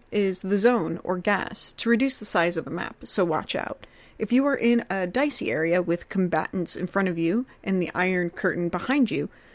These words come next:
chances are you'll come up to some pipes. They'll lead you to the area above or below you to potentially have a better route to safety.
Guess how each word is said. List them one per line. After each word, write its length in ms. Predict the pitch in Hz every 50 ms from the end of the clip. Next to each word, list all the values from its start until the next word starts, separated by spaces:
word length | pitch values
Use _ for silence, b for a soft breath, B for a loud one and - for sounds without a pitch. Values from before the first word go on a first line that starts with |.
| b b b b b
chances 360 | b - 330 320 254 226 196
are 140 | 214 214 214
you'll 140 | 202 180 170
come 240 | - - 208 190 185
up 120 | 185 - -
to 120 | - 196
some 200 | - - - -
pipes. 380 | - - 202 - - - - - -
They'll 240 | 196 190 220 220 214
lead 260 | 214 247 262 269 269
you 100 | 285 277
to 120 | - -
the 160 | 208 - -
area 300 | - 190 180 180 180 175 -
above 340 | - 180 190 220 240 240 -
or 80 | - 190
below 300 | 175 - 180 180 226 254
you 200 | 262 190 160 160
to 160 | - - -
potentially 640 | 214 - - - - - 349 330 - - 208 170 180
have 180 | 185 - 190 180
a 60 | 170
better 320 | 175 180 170 160 160 160
route 340 | 180 190 160 156 - - -
to 100 | - -
safety. 480 | - - 208 214 202 - - - - -